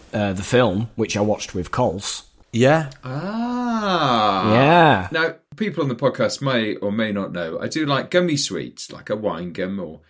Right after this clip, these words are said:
Speaker 3: maybe a push out to a Star Mix or sports mixture.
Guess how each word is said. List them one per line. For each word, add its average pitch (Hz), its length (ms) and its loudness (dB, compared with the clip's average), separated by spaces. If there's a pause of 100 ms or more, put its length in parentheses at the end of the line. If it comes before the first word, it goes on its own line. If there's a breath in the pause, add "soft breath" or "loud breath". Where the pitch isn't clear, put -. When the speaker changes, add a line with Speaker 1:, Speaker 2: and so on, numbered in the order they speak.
(240)
Speaker 3:
maybe 202 300 4
a 170 80 2
push - 360 -2
out 147 240 0
to 131 120 -6
a 120 40 0
Star 117 460 0
Mix 110 420 -2
or 90 120 -6
sports - 500 -6
mixture. 98 580 -10